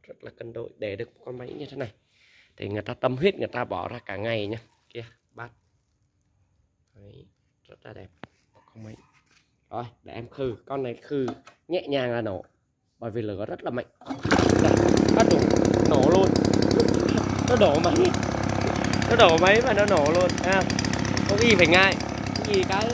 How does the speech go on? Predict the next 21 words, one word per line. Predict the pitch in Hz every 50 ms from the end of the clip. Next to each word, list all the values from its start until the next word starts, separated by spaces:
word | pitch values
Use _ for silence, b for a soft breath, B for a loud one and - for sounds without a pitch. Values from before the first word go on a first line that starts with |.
| - -
có | 233 240 240
gì | 233 214
đâu | 208 208 196
phải | 185 165 151
ngại. | 170 175 170 170 175 - - - - -
Thấy | 202 214
không? | 214 - - - - - - - - - - - - - - - - - - - - - -
Cái | -
lực | 208 202 - - - -
mà | 190 190 180
hơi | 175 208 220 220 220 214
nó | 208 220
còn | 220 208 185
căng | 180 - 214 202 208 220
á, | 233 240 220 202 180 _
mình | - 165 165 160
chưa | - 208 208 196 196 196
kịp | 185 - - _ _
đạp | - 151 151 151 -
mạnh | 156 170 - - 139
này. | 147